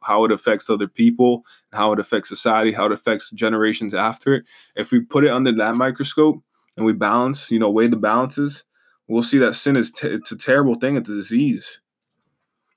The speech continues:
And people will defend their sin because they love their sin. They don't really, they love the damage that it does,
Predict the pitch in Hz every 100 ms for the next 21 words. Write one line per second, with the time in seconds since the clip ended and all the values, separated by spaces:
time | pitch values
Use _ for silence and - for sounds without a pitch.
0 | _ 101 101 98 135 135 131 127 120 110
1 | - _ _ - 113 131 131 135 123 120
2 | 120 120 117 - 117 123 117 127 131 107
3 | 98 - 120 98 - _ _ _ _ _
4 | _ _ _ - 107 113 113 117 117 110
5 | 113 117 113 110 107 110 110 95 - -
6 | 98 92 95 101 98 82 -